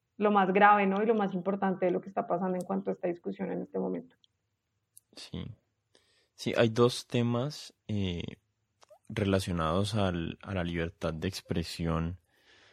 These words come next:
Speaker 2: Eh, <clears throat> hay dos valores, hay como dos valores básicos. Eh, el primero es la, la libertad de uno decir la verdad, como, y la, con la verdad me refiero como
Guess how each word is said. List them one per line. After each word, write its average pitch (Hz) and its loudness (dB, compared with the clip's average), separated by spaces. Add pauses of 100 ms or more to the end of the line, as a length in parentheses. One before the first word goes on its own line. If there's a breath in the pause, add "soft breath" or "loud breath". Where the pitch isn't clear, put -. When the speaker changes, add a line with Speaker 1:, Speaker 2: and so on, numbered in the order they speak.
(220 soft breath)
Speaker 2:
Eh, 92 -8 (240)
<clears throat> - 0
hay 107 -2
dos 110 8
valores, 104 6 (400)
hay 104 -6
como 110 2
dos 85 -2
valores 95 4
básicos. - 0 (600 soft breath)
Eh, 95 -2
el 98 2
primero 110 6
es 120 4
la, 117 6
la 101 2
libertad 90 2
de 87 -2
uno 104 2
decir 92 0 (480)
la 101 10
verdad, 87 4 (100)
como, - -8 (180)
y 98 -2
la, 92 4
con 98 -2
la 90 2
verdad 87 0
me 98 2
refiero 95 0
como 95 -2